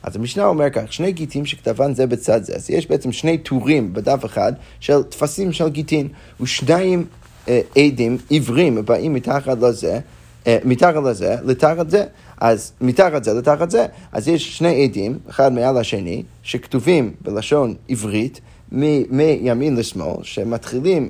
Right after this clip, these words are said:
מתחילה החתימה מהצד הימין, ומגיעה עד מתחת לצד השמאלי,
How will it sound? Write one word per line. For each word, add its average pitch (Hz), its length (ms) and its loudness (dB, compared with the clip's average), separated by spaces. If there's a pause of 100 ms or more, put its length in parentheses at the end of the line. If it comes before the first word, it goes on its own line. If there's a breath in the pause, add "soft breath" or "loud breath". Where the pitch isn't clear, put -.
(100)
מתחילה 131 480 -4
החתימה 131 760 0
מהצד 120 480 -2
הימין, 110 400 -4
ומגיעה 139 720 0
עד 170 60 2
מתחת 160 500 -4
לצד 131 260 -6
השמאלי, 214 440 0